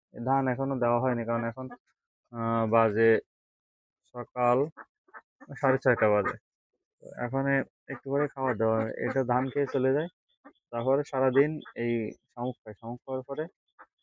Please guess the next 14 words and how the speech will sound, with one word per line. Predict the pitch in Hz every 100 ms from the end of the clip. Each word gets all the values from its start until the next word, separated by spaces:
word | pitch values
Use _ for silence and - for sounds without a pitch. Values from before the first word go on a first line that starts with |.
| - 113
এদের | 127 107
ডিম | 110 107
হয়। | 110 104
তো | -
আপনি | 123 139 147
ক্যালকুলেশন | - 131 127 151 143 147
করেন | 123 123
পঁচিশটা | - 135 139 135 - 139 131
ডিমের | 127 127 127 123
দাম, | 120 127 123 - _ _ - 262 - -
আহ, | 123 123 123 -
আপনার | 131 135
তিনশো | 127 139 139 156
plus | - 143 135